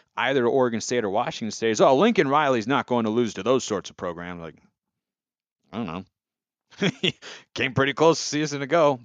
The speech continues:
Doesn't seem out of the realm of possibility. And it's not as if anyone is expecting him, at least I hope, to go twelve and oh. I mean, that's just not a realistic, uh,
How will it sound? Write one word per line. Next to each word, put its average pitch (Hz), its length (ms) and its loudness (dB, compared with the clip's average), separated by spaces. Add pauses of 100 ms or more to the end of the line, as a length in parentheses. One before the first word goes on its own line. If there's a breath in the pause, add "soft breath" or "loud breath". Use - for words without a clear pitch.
Doesn't 143 260 -2
seem 143 200 -6
out 151 140 0
of 151 60 4
the 151 60 4
realm 156 200 2
of 147 80 0
possibility. 147 760 0 (380 soft breath)
And 120 140 -2
it's 113 160 -8
not 127 200 0
as 117 140 -4
if 120 160 -2
anyone 117 340 -2
is 98 120 -6
expecting 101 500 -4
him, 90 280 -8
at 92 80 -8
least 92 200 -8
I 85 100 -6
hope, 90 260 -6
to 104 100 -8
go 95 120 0
twelve 98 340 0
and 85 80 -8
oh. 73 180 -12 (320)
I - 80 -6
mean, 95 140 -4
that's 95 180 -4
just 95 160 -10
not 98 240 0
a 87 40 0
realistic, 92 720 -2
uh, 80 260 -4